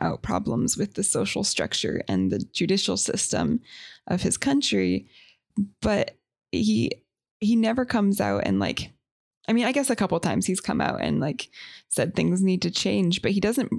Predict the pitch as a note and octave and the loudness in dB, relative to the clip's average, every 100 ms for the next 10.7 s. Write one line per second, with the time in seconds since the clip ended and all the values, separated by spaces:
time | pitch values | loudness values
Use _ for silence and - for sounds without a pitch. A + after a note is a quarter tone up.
0 | - _ - A3 G#3 G#3 G#3 G#3+ G#3+ A#3+ | -8 _ 0 2 2 2 0 2 2 2
1 | A3+ G3+ F#3+ - F#3 G2+ G#2 - - F#3+ | 4 4 4 0 0 0 0 0 0 0
2 | G3 F3+ F3 E3 F#3 F#3+ F#3+ G3 F#3+ - | 2 2 2 0 2 2 2 0 0 0
3 | F3 - A#3+ - - - - - - - | 0 2 0 0 -2 -4 -2 0 0 0
4 | - - - - D3+ D3+ F#3+ G3 - F#3 | 0 0 -2 0 0 0 0 0 2 2
5 | F#3 G#3 F3+ - - - - - G3 - | 2 0 0 -2 -4 -8 -8 -4 -2 2
6 | G#3+ G#3+ G#3 A#3+ - G#3 G3+ G3+ F#3 C4 | 2 2 -2 -6 -6 -4 0 0 0 0
7 | - - - - F#3 G#3+ - - G#3 A#3+ | 0 0 -2 0 0 0 -2 -2 0 2
8 | G#3+ F#3+ - A2+ - F3 E3+ - - - | 0 -2 -2 -2 0 -2 0 -2 -4 -6
9 | - - - - - B3+ - A3+ - - | -12 -14 -8 -6 0 2 2 0 0 0
10 | - F3 E3 - E3+ E3 - | 0 0 0 0 2 2 0